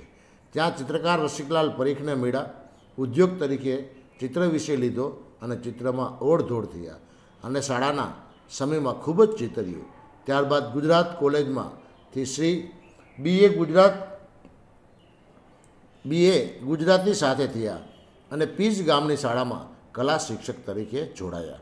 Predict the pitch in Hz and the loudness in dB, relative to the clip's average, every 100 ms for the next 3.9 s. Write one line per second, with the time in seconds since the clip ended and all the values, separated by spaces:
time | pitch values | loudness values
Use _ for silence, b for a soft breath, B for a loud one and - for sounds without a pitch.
0 | - b b b b _ 127 160 180 160 | -20 b b b b _ 2 4 4 2
1 | 147 - 139 135 127 131 143 147 117 - | -2 -2 -2 -2 -2 -2 -2 -2 -2 -8
2 | - - - 135 143 131 113 139 135 143 | -18 -20 -2 2 2 2 2 2 2 2
3 | 120 127 127 120 117 143 139 117 | 2 2 2 0 -2 0 0 -2